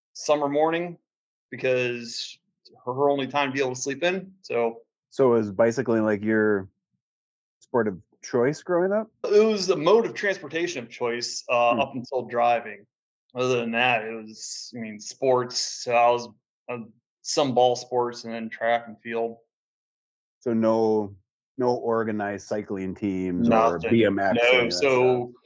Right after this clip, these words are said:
Speaker 2: stuff? Okay.
Speaker 1: I didn't know about anything as far as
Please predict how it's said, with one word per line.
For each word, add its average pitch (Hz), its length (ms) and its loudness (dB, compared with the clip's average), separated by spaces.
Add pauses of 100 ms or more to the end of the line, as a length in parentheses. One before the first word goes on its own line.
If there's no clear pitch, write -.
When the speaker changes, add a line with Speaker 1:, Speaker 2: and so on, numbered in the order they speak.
(120)
Speaker 2:
stuff? 95 80 -8
Okay. 98 520 -14 (300)
Speaker 1:
I 156 120 6
didn't 156 360 2
know 147 220 6
about 127 240 4 (100)
anything 127 920 -6 (120)
as 123 120 -18
far 123 320 2
as 113 400 -6